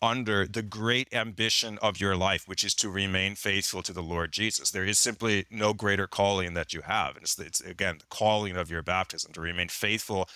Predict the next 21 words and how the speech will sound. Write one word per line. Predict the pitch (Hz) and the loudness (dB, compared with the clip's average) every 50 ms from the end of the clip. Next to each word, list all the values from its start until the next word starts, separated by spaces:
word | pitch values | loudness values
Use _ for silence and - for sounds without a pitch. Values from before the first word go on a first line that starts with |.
| - - | -16 -10
as | - 95 - - | -4 -2 0 2
he | 117 110 | 2 0
has | 101 98 | 0 -2
been | 85 95 95 87 | -6 -8 -10 -12
faithful | - - - 90 82 - - 82 76 | -6 -4 -4 -4 -4 -6 -12 -8 -4
to | - - 90 | -4 -4 -4
you. | 76 73 80 92 85 85 92 - - - - - - _ | -4 -6 -4 -4 -4 -6 -8 -14 -18 -20 -20 -20 -12 _
And | - 117 113 | -2 -2 0
when | 120 131 143 | 0 0 0
we | 135 139 | 2 0
live | 123 117 117 127 151 175 135 | 0 2 2 2 2 2 2
life | 110 98 92 110 117 - | 0 2 2 2 0 0
like | 123 131 131 - | 0 0 0 2
that, | - 135 131 131 | 0 0 2 2
it | 113 101 92 | 0 -2 -2
is | 95 - | 0 2
such | - - - 117 110 - | 2 2 2 2 0 0
a | - 104 | -2 0
rewarding | 95 95 90 90 92 95 92 90 82 82 | 0 0 2 4 4 4 4 2 0 0
life, | 85 92 104 95 - - - - | 0 0 0 0 -2 -6 -10 -12
because, | - 95 - 98 95 90 - | -12 -6 -2 0 2 2 0